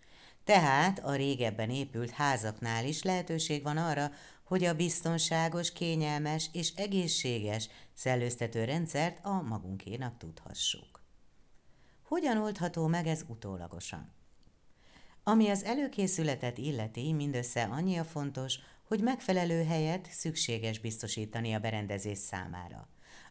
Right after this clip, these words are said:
A hővisszanyerő szellőztető rendszernek, tehát magának a gépnek, illetve a hozzátartozó alkatrészeknek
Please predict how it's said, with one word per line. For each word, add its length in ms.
A 220
hővisszanyerő 840
szellőztető 760
rendszernek, 680
tehát 360
magának 500
a 60
gépnek, 800
illetve 460
a 180
hozzátartozó 1000
alkatrészeknek 1000